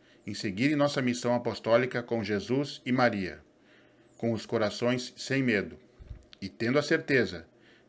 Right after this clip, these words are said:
de que a Mãe do Céu estará conosco a cada dia deste novo ano. Diz ela:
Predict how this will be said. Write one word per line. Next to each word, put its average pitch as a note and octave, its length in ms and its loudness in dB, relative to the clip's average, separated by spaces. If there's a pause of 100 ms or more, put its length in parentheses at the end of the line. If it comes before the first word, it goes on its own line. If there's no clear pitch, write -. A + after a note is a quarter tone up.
(340)
de G2+ 160 -8
que - 140 -2
a G2+ 80 2
Mãe G#2+ 180 0
do C#3+ 80 -2
Céu B2 560 2
estará A2+ 380 0
conosco A#2+ 600 -2
a G2 120 -4
cada D#3+ 420 2
dia A#2+ 300 -2
deste A2+ 260 -4
novo G#2 320 -2
ano. D#2+ 240 -6 (1120)
Diz G#2+ 240 -2
ela: F2 340 0